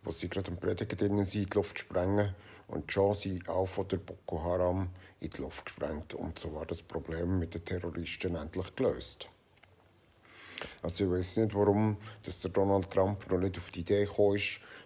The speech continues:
dass man die Terroristen von Boko Haram nicht einfach alle in die Luft sprengt. Also ich würde es so machen.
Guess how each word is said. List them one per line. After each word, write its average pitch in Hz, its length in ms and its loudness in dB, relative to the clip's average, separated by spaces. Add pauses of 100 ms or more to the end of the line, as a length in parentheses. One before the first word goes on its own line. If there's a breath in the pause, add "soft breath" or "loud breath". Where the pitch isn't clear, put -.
dass 85 180 -4
man 85 140 -2
die 90 100 -2
Terroristen 101 720 0
von 90 220 -2
Boko 92 440 0
Haram 92 340 2
nicht 92 140 2
einfach 92 360 -2
alle 80 180 0
in 90 80 -6
die - 80 -8
Luft - 280 -6
sprengt. 71 560 -4
Also - 200 -6
ich 98 220 -10
würde 87 240 -6
es - 120 -6
so 76 120 -4
machen. 71 480 -8